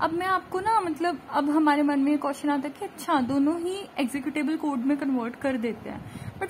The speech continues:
फिर दोनों में डिफरेंस क्या है? ये क्वेश्चन भी आ जाता है यूनिवर्सिटी एग्जाम्स में, ठीक है। तो हम ये पढ़ते हैं कि दोनों में डिफरेंस क्या है। अब सी,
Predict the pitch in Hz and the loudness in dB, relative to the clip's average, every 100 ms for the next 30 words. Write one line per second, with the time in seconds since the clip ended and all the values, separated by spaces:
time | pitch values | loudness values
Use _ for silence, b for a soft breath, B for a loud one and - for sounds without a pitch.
0 | - 415 370 370 381 392 254 254 - 269 | -2 -2 0 -2 -2 0 0 0 0 0
1 | 269 262 - 277 240 240 B B B 285 | 2 2 -2 -4 -4 -8 B B B 0
2 | 330 302 254 - 277 302 294 247 247 226 | 2 0 0 2 4 4 4 2 0 -2
3 | 240 247 240 233 220 226 233 233 214 226 | 0 0 0 -2 -4 -6 -6 -6 -4 -4
4 | 214 214 - 214 220 - 277 285 262 311 | -4 -6 -6 -8 -8 -6 -4 -2 -2 0
5 | 302 311 277 240 262 262 - 269 226 - | 2 4 2 2 -2 -4 -4 -4 -4 -4
6 | 247 226 262 302 277 330 349 277 - 226 | -4 -2 0 2 2 2 0 -2 -4 -6
7 | 208 - - - - - - - - - | -6 -8 -8 -10 -10 -12 -14 -16 -14 -12
8 | B B B - 370 - 349 | B B B -2 -2 0 -2